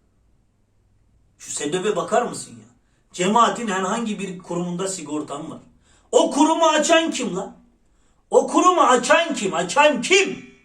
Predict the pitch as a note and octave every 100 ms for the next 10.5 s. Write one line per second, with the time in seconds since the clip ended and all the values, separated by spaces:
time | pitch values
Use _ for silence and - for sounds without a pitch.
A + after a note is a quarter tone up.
0 | _ _ _ - A4+ G#4 G4 - F#4 F4
1 | D#4 C4 - - - - _ _ _ _
2 | _ _ _ _ _ - B3 D#4+ D#4+ C4
3 | - B2+ A#2+ - - _ _ _ _ _
4 | _ _ _ - - B3 A#3+ B3+ E4 E4
5 | D4 D4+ D#4+ E4+ F4+ A3+ F#3 - - -
6 | _ _ _ _ _ _ _ _ _ _
7 | - C#4 - - _ _ _ D3 D#3+ E3
8 | C#3 A#2 A#2 - - _ _ _ _ -
9 | D4+ C#4+ A3+ - A2+ - D3 D3 C3+ C#3
10 | A#2 G#2 G2 - _